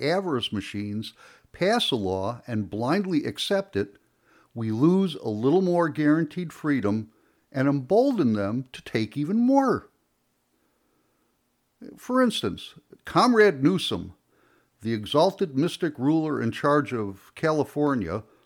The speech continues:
signed a bunch of new gun laws. Newsom decided to double the tax on ammunition. So between the Fed boys' tax and Newsom's, you'll be paying about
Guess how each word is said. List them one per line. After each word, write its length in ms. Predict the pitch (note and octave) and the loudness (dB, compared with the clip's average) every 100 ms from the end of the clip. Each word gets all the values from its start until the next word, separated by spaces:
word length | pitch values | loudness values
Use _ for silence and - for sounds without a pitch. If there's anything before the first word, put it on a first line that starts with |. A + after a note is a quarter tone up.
| _ _ _ | _ _ _
signed 320 | - D#3 D#3 | 0 2 4
a 20 | A2 | 2
bunch 340 | A#2+ F#3 - | 2 0 0
of 60 | E3 | 6
new 180 | D3+ | 6
gun 300 | D3 C#3 C#3+ | 8 6 6
laws. 540 | B2+ F#2 F2+ G#2 A2+ - _ _ _ _ - _ _ _ _ _ | 4 2 0 -4 -8 -10 _ _ _ _ -20 _ _ _ _ _
Newsom 320 | C#3+ E3 - G3 | 0 2 0 -4
decided 560 | F3 - E3+ E3+ D3+ | -4 2 2 2 -2
to 300 | A2 G2+ F2+ - | -4 -4 -6 0
double 240 | F#3 A#3 | 2 2
the 80 | F#3 | -2
tax 400 | - D#3+ D#3+ - | -4 -2 -2 -2
on 120 | A#2+ | -2
ammunition. 760 | B2+ C#3 C3 A#2+ A#2+ - E2 E2 _ _ _ _ _ _ _ _ _ _ _ _ _ | 0 0 0 0 -2 -6 -14 -16 _ _ _ _ _ _ _ _ _ _ _ _ _
So 560 | - C3+ A#2+ A2+ A2+ G#2+ _ _ | -4 0 0 -2 -6 -12 _ _
between 400 | A#2 - D#3 D#3 | -10 0 0 0
the 40 | |
Fed 320 | - F#3 G3 | 0 2 2
boys' 320 | F3+ F3+ E3+ - | 2 0 0 -4
tax 720 | - E3+ E3+ E3+ - - - | -2 0 0 -2 -6 -6 -10
and 240 | - A#2 B2 | -6 -2 4
Newsom's, 640 | A#3+ B3 C#3+ A2+ B2 - _ _ _ _ _ _ | 4 4 0 0 -4 -8 _ _ _ _ _ _
you'll 240 | G#2 C3+ A#3+ | -2 0 2
be 120 | A3 | -2
paying 280 | - E3 D#3+ | -2 0 2
about 380 | B2 G#2+ - | 2 -2 -4